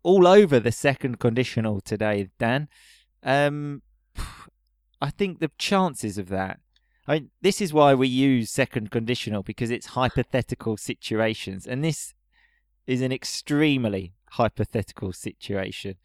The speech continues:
Um, so, in fact, I don't think, um,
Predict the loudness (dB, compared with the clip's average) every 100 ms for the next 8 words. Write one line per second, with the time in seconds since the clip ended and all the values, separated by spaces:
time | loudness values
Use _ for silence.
0 | _ -20 _ _ _ -8 -8 0 2 2
1 | -2 -6 -2 0 2 2 2 0 -2 -2
2 | -2 _ -20 _ -10 -4 -4 -4